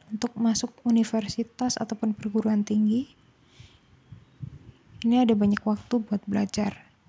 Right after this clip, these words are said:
Adapun yang punya target buat ikut tes toefl atau ielts, nah, mumpung waktunya ba-, masih banyak,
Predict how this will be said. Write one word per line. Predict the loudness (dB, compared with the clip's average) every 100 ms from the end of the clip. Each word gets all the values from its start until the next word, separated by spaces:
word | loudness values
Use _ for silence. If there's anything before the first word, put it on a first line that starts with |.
| _ -20 -20 _ _ _ _ _ _ _ _ _ _ -20 -8
Adapun | -2 0 0 0 0
yang | 2 2 2 2 2 0 -4 -6
punya | 0 0 0
target | 0 0 0 0 0 0 _ _
buat | 0 0 0 -2
ikut | -6 -2 -4 -2
tes | -2 -2 -2
toefl | -4 -4 -2 -2
atau | -2 -4 -4 -2 -2 -6 _ _ _ _ -4
ielts, | 0 2 0 -4 -6 -10 -10 _ _ _ _ _ _ _ _
nah, | 0 2 4 2 -2 -8 -20 -20 _ _ _ _ _ _ _ -20 -20 _ _ _ _ -16 -8
mumpung | -2 0 -2 -2 0 0
waktunya | -2 -2 0 2
ba-, | 2 2 0 -2 -2
masih | 0 2
banyak, | 2 2 2 -2